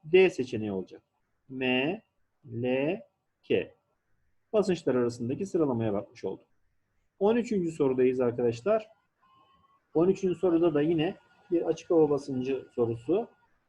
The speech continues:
Ee, şimdi bakın, e, bardağın içerisine tuz katıyoruz.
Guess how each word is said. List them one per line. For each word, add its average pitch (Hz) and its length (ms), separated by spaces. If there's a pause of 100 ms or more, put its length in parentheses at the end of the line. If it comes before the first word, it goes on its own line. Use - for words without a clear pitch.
(200)
Ee, 139 260
şimdi 226 200
bakın, 185 380
e, 170 440 (240)
bardağın 196 440
içerisine 196 520
tuz 196 220
katıyoruz. 135 840